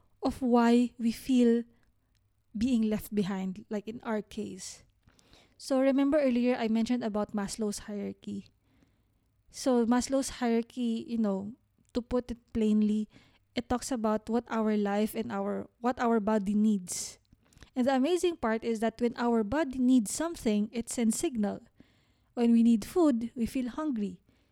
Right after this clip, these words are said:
When we need water, we feel thirsty. So,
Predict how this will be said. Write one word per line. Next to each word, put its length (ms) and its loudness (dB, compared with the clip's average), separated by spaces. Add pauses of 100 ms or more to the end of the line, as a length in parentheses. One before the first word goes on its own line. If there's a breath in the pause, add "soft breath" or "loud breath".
When 160 0
we 100 4
need 220 2
water, 580 4
we 120 0
feel 260 -2
thirsty. 640 -6 (1400)
So, 560 0